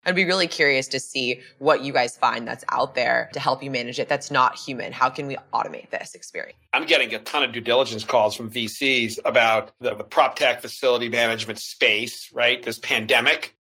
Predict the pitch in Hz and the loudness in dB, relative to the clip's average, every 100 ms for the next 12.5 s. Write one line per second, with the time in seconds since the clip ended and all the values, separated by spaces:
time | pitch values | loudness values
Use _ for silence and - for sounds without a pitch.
0 | _ - 127 117 - - - 131 113 104 | _ 2 2 2 -6 -8 2 2 2 4
1 | 120 135 117 113 110 - 113 123 160 185 | 4 6 4 0 -4 -6 -4 -2 -4 -6
2 | - - 117 110 107 - 117 120 117 135 | -10 -6 -4 -4 -4 -4 -2 -2 0 0
3 | 123 110 - - - - 120 117 110 104 | 0 -2 -8 -8 -2 4 6 4 2 -4
4 | - 117 120 110 - 123 107 110 113 120 | 0 2 2 0 -4 -6 -4 -4 -2 -4
5 | 120 120 110 117 120 117 117 113 - 117 | -2 -4 -2 -2 0 2 2 0 0 0
6 | 120 143 147 - 147 131 127 - 165 - | 4 2 2 -4 0 0 -2 0 0 0
7 | - 135 143 170 175 135 120 120 117 - | -10 -10 2 6 6 6 4 2 -2 -12
8 | _ _ _ - - 160 160 160 139 131 | _ _ _ -8 2 4 4 2 6 6
9 | 127 - 135 123 120 117 113 110 - 120 | 4 2 0 0 2 0 -2 -2 -2 2
10 | 120 117 117 113 113 110 _ _ _ _ | 4 4 4 2 -4 -10 _ _ _ _
11 | _ - 143 143 135 127 - 113 131 120 | _ 2 4 4 2 -4 -8 -4 0 0
12 | 117 107 - - | 0 -4 -4 -8